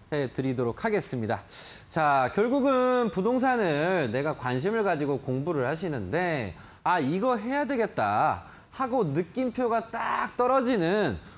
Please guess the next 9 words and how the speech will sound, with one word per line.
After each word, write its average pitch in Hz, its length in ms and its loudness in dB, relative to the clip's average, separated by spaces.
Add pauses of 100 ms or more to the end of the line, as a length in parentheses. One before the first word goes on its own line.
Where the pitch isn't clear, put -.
뭔가 214 460 0
지역과 196 920 0
부동산 190 520 0
물건이 123 440 -4
있고, 107 580 -6 (440)
이게 220 360 0
괜찮은 233 720 -2
물건인지 220 680 0
아닌지 202 1080 0